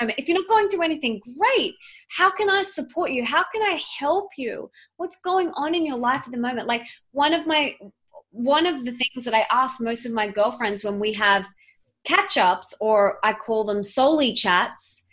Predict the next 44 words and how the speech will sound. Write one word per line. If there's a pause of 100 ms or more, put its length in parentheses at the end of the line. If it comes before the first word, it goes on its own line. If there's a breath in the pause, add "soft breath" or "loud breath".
(180)
when,
you
know,
a
lot
of
my
girlfriends
don't
live
in
the
same
city,
and
so
we
have
hour-long
soul-y
chats. (400 loud breath)
Some,
some
of
them
do
live
here,
and
when
we
do
catch
up,
the
first
question
I
say
is, (220)
"How
is
your
soul?